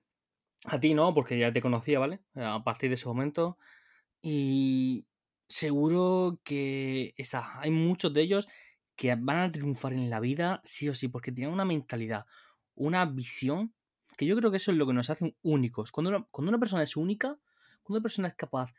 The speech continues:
de, de definir lo que quiere, cómo quiere ver el mundo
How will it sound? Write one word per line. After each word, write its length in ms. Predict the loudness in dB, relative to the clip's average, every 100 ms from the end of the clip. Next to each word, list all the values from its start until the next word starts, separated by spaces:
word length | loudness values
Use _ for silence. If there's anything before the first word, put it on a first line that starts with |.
| _ _ _ _
de, 580 | -4 0 4 2 0 -8 _ _ -20 -20 _ _ _ _ _ -12
de 800 | -10 -4 0 2 2 0 0 0
definir 520 | -2 0 2 4 4
lo 100 | 2
que 180 | 2 -6
quiere, 640 | -2 2 4 4 4 2
cómo 240 | 0 0 0
quiere 160 | 0 0
ver 140 | 2
el 60 | 0
mundo 480 | 0 0 0 -2